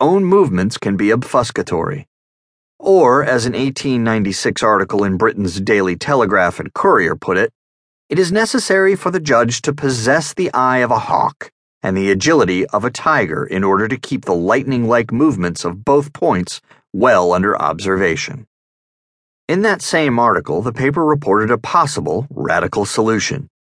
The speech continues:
It was the work of some enterprising fencing enthusiasts who then were using a new technology, electricity.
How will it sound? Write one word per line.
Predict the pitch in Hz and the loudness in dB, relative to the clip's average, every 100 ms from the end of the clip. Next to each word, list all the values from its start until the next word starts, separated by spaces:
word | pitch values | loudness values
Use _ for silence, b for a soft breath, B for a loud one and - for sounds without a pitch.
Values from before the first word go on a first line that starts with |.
| _ _ _ - | _ _ _ -4
It | 151 | 0
was | 156 | 0
the | 160 | 2
work | 180 262 - | 2 0 0
of | 165 | -4
some | - 170 180 - | 0 0 0 -2
enterprising | 156 170 165 - 160 151 165 147 | -4 -4 -4 2 2 2 -2 -2
fencing | 151 139 - 98 | -2 -2 -2 -2
enthusiasts | 92 90 90 87 90 110 - - | -2 -2 -2 -2 0 -2 -4 -2
who | 110 107 107 | 0 0 0
then | 95 - 92 110 127 | 0 2 2 0 0
were | 90 92 | 0 2
using | 104 120 127 135 | 2 2 2 0
a | 127 | 0
new | 113 131 | 0 0
technology, | 143 160 151 143 139 92 82 - _ _ _ _ _ - | 0 -2 -2 0 2 0 -4 -12 _ _ _ _ _ -6
electricity. | 85 78 - 123 107 - - | -2 -2 -2 -2 -2 -6 -10